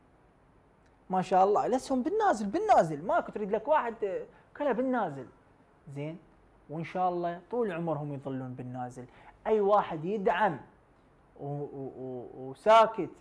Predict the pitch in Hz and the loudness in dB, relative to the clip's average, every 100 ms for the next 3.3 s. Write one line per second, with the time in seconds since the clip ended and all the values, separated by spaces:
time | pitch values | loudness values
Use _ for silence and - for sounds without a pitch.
0 | - 165 175 170 160 165 160 156 175 151 | -12 -8 -6 -4 -2 -2 -2 -4 -8 -8
1 | 156 147 156 147 147 135 - 170 - 277 | -6 -4 -4 -4 -6 -8 -12 -14 -10 4
2 | 453 415 381 233 285 277 226 - 208 185 | 6 6 2 2 0 0 -2 0 -2 2
3 | 240 262 190 | 2 2 0